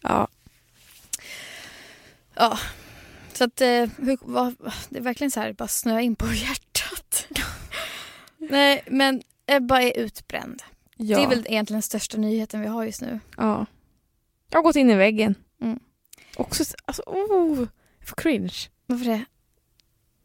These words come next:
Speaker 1: Jag vet inte. Alltså, jag pratade med min mamma i telefon, för hon har gått in i väggen.
Speaker 2: Mm.
Speaker 1: Min syster har också gjort det. Men min mamma var så här, man tänker inte att man är en person som det händer.
Speaker 2: Mm.
Speaker 1: Man är så här, "Äh, jag är ingen sån person."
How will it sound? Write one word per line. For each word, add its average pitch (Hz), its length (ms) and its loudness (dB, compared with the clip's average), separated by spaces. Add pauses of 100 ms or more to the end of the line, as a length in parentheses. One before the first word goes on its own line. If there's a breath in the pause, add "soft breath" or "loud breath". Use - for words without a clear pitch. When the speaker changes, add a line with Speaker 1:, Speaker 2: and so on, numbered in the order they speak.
(220)
Speaker 1:
Jag - 100 2
vet 277 460 0
inte. 208 300 0 (240 loud breath)
Alltså, 269 380 2
jag 277 140 0
pratade 277 220 2
med 233 80 2
min 214 140 2
mamma 220 240 4
i 233 40 0
telefon, 196 440 -2
för 247 120 -2
hon 320 140 2
har 302 60 2
gått 240 140 -2
in 180 100 -4
i - 20 -6
väggen. 254 400 -6
Speaker 2:
Mm. 226 260 2 (300 loud breath)
Speaker 1:
Min 220 100 -4
syster - 300 -4
har 208 60 2
också - 160 -6
gjort - 120 -8
det. - 120 -2
Men 226 220 0 (640 soft breath)
min 240 140 2
mamma 240 200 2
var 214 120 0
så - 120 -4
här, 196 180 0 (920)
man 262 160 4
tänker 320 400 4
inte 220 240 4
att 190 100 -4
man 208 180 2
är 208 300 2 (120)
en 208 160 2
person 220 380 2
som 196 160 -2
det 202 60 0
händer. - 540 -2 (120)
Speaker 2:
Mm. 202 240 -2 (380)
Speaker 1:
Man 226 140 2
är 214 60 4
så - 160 -2
här, - 60 -4
"Äh, - 200 -8
jag 247 100 4
är 339 80 4
ingen 226 140 4
sån 180 220 -4
person." 214 400 -4